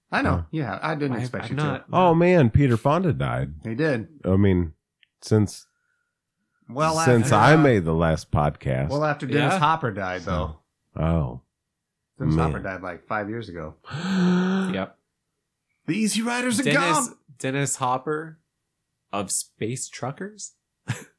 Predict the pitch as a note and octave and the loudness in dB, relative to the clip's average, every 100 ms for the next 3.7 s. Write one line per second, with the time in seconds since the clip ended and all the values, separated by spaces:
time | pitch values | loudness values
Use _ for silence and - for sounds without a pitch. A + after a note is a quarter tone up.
0 | - F#2 - - C3+ C#3 - C3+ D3+ C#3+ | -12 -12 -10 -6 -6 -6 -6 -4 -2 -2
1 | C3+ A2 - G2+ F#2 A2+ A#2+ G#2 A#2 B2+ | -2 -4 -6 -6 -4 -2 -2 -2 -2 -2
2 | C3+ A#2 A2 B2+ B2 C3 A2+ A#2 B2+ C#3+ | -2 -2 -2 -2 -2 -2 -2 0 0 0
3 | D3+ D3+ - D3 D3 D3 C3 | 2 0 0 0 2 0 -2